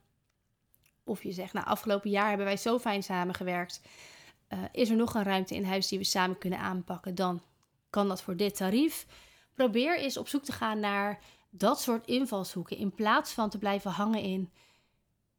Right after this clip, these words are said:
"Ja, de zomer ga ik niks verkopen, want, eh, ik zit niet achter mijn bureau,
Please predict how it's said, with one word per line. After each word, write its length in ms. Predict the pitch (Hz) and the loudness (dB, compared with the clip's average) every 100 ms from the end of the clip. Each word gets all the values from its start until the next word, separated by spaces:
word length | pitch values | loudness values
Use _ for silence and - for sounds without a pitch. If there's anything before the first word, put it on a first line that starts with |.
| _ | _
"Ja, 280 | 196 180 180 | -4 -2 -2
de 60 | |
zomer 280 | 170 214 294 | 0 2 2
ga 100 | 254 | 0
ik 80 | 233 | -2
niks 200 | 226 - | -2 -4
verkopen, 500 | 226 185 180 196 185 | -4 -2 -2 -2 -2
want, 360 | 180 185 - | -2 -4 -6
eh, 200 | 190 180 185 | -8 -6 -8
ik 160 | 220 - | -8 -4
zit 180 | 208 | -2
niet 160 | 190 190 | -2 -4
achter 240 | - - | -6 -2
mijn 120 | 214 196 | -2 0
bureau, 640 | 233 247 262 254 262 | 0 2 2 2 2